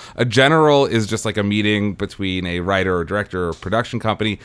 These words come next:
and it's not about anything. It's just, like, a, "Hi, how are you? What, like, what do you have for me? What do I have for you?" And so I went to one of those,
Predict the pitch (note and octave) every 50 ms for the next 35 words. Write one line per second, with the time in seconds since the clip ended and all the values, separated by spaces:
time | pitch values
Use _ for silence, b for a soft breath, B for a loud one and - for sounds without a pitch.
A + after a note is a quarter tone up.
0 | B B B - B2 A#2+ A#2+ G2+ A2 C3+ C#3 C#3+ - A2 G#2 F2 G2+ G#2 A2 A2+
1 | A2 - G2 G#2 G#2+ A2 - C3+ B2+ B2 A2 G2 - - G#2 G2 - G#2+ G#2 -
2 | - F#2 E2+ G2 F#2+ F#2+ F#2+ F#2 F#2+ F#2+ F2+ F2 F2 F2 F2+ F#2 F#2 G2+ G#2+ G#2
3 | G#2 G#2 F#2 F2+ F#2 - F2+ F#2 E2+ - G#2+ G#2 G2 F#2+ F#2+ G2+ F#2+ F#2 F2 -
4 | G2 F2+ F#2 F#2 F#2+ F2+ F#2 F2+ F2+ F2 F2+ E2+ F#2 F2+ D#2+ - - F2 F2 F2+
5 | F2+ F#2+ G#2 G#2+ B B B B B - G2+ G#2+ B2 A#2+ A2+ A#2 C#3 D#3 - G#3
6 | F#3+ F#3 F3 D#3+ A#2 G#2 F#2 F2+ F2+ G2 G2